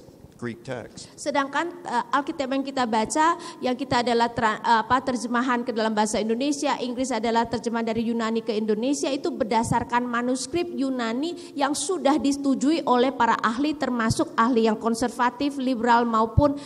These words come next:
Speaker 2: yang skeptik.
Speaker 1: Second, I'd like to remind you of how, uh, much a challenge that is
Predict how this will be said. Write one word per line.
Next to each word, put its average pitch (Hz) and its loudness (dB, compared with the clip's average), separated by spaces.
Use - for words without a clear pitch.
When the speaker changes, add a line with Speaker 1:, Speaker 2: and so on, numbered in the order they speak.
Speaker 2:
yang 254 -2
skeptik. - -4
Speaker 1:
Second, 160 -2
I'd 135 -8
like 151 -4
to 127 -4
remind 135 -6
you 117 -8
of 117 -12
how, 127 -4
uh, 113 -10
much 139 -6
a 131 -12
challenge 156 -8
that 123 -6
is 127 -10